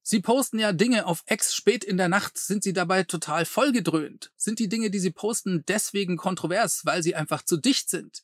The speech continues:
Mit solchen Fragen sah sich Elon konfrontiert und er war dabei brutal offen und ehrlich.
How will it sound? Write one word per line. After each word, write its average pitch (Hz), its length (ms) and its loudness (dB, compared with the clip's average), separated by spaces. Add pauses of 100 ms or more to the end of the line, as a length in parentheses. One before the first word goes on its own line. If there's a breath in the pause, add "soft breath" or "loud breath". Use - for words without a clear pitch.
Mit 160 100 -2
solchen 277 380 4
Fragen 208 480 2
sah 180 200 4
sich 180 220 2
Elon 196 300 2
konfrontiert 180 800 -2
und 226 260 0
er 180 180 2
war 196 140 2
dabei 160 480 0
brutal 147 540 0
offen 170 320 -2
und 175 160 -2
ehrlich. - 540 -2